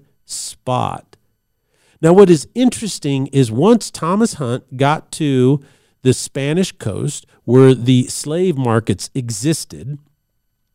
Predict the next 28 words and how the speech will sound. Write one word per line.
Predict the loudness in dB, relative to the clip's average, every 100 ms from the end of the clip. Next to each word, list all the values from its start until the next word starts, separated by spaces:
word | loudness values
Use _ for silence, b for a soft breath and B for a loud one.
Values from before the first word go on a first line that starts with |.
| _ -4
he | -2
brought | 2 2 2 0
hi-, | 0 0 0
uh, | 0 -2
Squanto | -6 -8 -6 -6 -6 -4 -4 -6 -2
out | 2 2 0 -6
to | -8
be | -6
sold | -8 -6 -4 -2 -2 -2 4
in | 4
the | 6
market. | 4 2 0 -14 -18 _ _ _ _ _ _ _ _ 0
And | 0 0 -2
on | 4 6 6
the | 4
day, | 4 2 0 0
and | 2
this | 2 0
is |
what's | -4 -4 -6
really | -4 0 2 4
remarkable | 4 4 2 2 -2 0 0
when | 0
you | -2
think | -2 -2 -2
about | -2 -6 -6
this | -10
story, | -10 -10 -10 -12